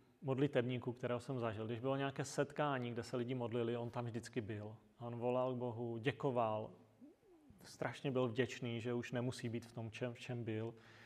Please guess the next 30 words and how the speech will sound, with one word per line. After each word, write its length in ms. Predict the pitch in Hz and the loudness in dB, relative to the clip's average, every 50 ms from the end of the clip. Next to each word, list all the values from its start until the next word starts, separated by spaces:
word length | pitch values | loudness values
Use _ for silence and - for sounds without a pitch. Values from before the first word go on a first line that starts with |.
| - - - | -20 -18 -4
že 140 | - 131 | -2 0
už 140 | 127 120 - | 0 0 0
nemusí 440 | 127 123 123 131 131 131 - 127 120 | 0 2 2 2 0 0 2 0 2
žít 140 | 104 113 113 | 2 -2 -4
tím 180 | - - 120 | -4 -4 -6
způsobem, 400 | 107 - - 120 - - 120 113 | -6 -6 -6 -6 -4 -4 -4 -2
jak 160 | 113 113 113 107 | -2 -4 -4 -4
žil. 320 | 107 110 110 113 120 117 - - - - - - - _ _ _ | -4 -4 -4 -4 -6 -8 -12 -16 -20 -20 -20 -20 -20 _ _ _
A 260 | - 120 117 113 117 - - - - - - | 4 6 6 6 4 2 -4 -16 -20 -8 -2
modlil 340 | 127 127 120 120 123 120 120 | 0 2 4 4 4 4 4
se 180 | - - 127 113 | 2 0 -4 -4
za 120 | 113 110 | -4 -4
tu 140 | 113 - 123 | -6 -8 -10
svoji 280 | - - 117 113 117 | -8 -8 -6 -6 -4
rodinu. 360 | 117 117 107 107 113 110 110 - 110 - - - - - - - - - - - - - - _ _ _ _ _ _ _ _ _ _ _ _ _ _ _ _ _ _ _ _ _ _ - - _ _ _ _ _ _ _ _ _ _ _ _ _ _ _ _ - - - | -4 -4 -6 -6 -6 -8 -8 -10 -14 -20 -20 -20 -20 -20 -20 -20 -20 -20 -20 -20 -20 -20 -20 _ _ _ _ _ _ _ _ _ _ _ _ _ _ _ _ _ _ _ _ _ _ -20 -20 _ _ _ _ _ _ _ _ _ _ _ _ _ _ _ _ -20 0 2
Po 80 | 147 | 4
několika 640 | 127 123 139 143 139 - 165 156 151 143 - 147 135 | 4 6 4 4 4 4 4 4 4 4 2 2 4
letech 680 | 131 127 123 - 127 117 117 120 113 - - - - - - - - _ | 4 2 2 0 0 0 0 0 -4 -6 -10 -16 -18 -20 -20 -20 -12 _
on 160 | - 127 120 | -4 -2 -2
se 140 | - - 127 | 0 0 0
s 120 | - - | 0 0
nimi 180 | 135 127 123 123 | 0 0 0 2
mohl 240 | 123 120 113 123 117 | 0 0 0 -2 -2
setkat, 720 | - - - 120 - - - 135 131 131 135 135 - 139 | -4 -4 -4 -4 -4 -4 -4 -4 -2 -2 -2 -4 -4 -6
už 140 | 123 - 131 | -6 -4 -4
ho 80 | 123 | -6
přijali, 640 | - - - - 127 117 117 117 117 117 117 120 127 - - - - - - - - - - _ _ | -6 -6 -6 -2 -2 0 0 0 0 -2 -4 -6 -8 -12 -14 -20 -20 -20 -20 -20 -20 -20 -20 _ _
už 360 | - 107 - - - - - - _ _ _ _ - - | -8 -6 -6 -6 -8 -10 -14 -18 _ _ _ _ -20 -16
se 180 | - - 151 131 | -2 0 0 2
vrátil 760 | 107 139 117 120 123 123 - - 131 123 123 123 131 143 | 2 2 0 0 -2 -4 -2 -2 -2 0 0 0 -2 -4